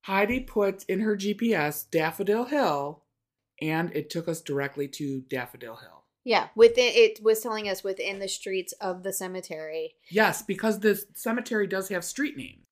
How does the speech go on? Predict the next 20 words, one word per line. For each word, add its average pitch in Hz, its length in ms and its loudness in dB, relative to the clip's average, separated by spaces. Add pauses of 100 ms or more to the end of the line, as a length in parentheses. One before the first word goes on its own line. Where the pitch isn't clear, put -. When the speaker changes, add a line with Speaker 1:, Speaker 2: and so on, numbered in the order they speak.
(160)
Speaker 2:
And 277 140 6
it 285 140 8
has 311 500 2
different 262 580 2
sections 190 920 -2 (100)
of 180 760 4 (120)
grand 180 680 0
monuments, 175 1040 -4 (240)
there 185 180 4
were 180 220 2
actually, 190 520 2
like, 170 560 0 (480)
stone 180 560 -4
statues 165 1300 -6 (120)
or 175 580 4
stone 185 640 -6
angels. 185 1120 -6 (800)
Speaker 1:
The, 170 260 -8 (120)
it's 196 180 -6
beautiful. 185 800 -6